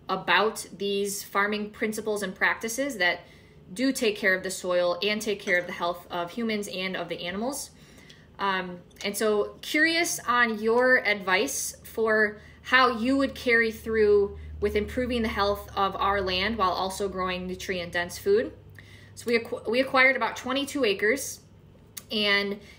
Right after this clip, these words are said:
it's in Southwest Michigan, so we have pretty good soil here. Um, and however, like, twenty of those acres have been used for conventional corn and soy crop rotation. So I imagine other people are probably gonna start acquiring these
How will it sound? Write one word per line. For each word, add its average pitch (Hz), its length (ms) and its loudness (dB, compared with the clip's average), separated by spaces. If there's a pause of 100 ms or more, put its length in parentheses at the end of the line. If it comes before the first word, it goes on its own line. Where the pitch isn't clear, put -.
it's 214 180 -2
in 226 100 0
Southwest 277 460 2
Michigan, 190 380 -4
so 220 100 -6
we 226 100 0
have 226 140 -2
pretty 277 220 -4
good 214 200 0
soil 180 360 -2
here. 226 460 -2
Um, 175 420 -6 (520)
and 196 560 0 (180)
however, 220 460 4
like, 202 240 0
twenty 254 380 0
of 226 100 2
those 208 200 0
acres 240 480 0
have 208 140 -2
been 208 160 -2
used 220 300 -4
for 220 120 -2
conventional 196 680 -2
corn 202 440 -4
and 190 140 -6
soy 185 320 -2
crop 180 380 -4
rotation. 180 640 -8 (360)
So - 120 -6
I 214 40 2
imagine 226 600 2 (280)
other 247 240 6
people 226 340 -2
are 202 180 2 (100)
probably 240 340 2
gonna 214 180 -2
start 202 220 2
acquiring 202 760 0
these 185 540 -4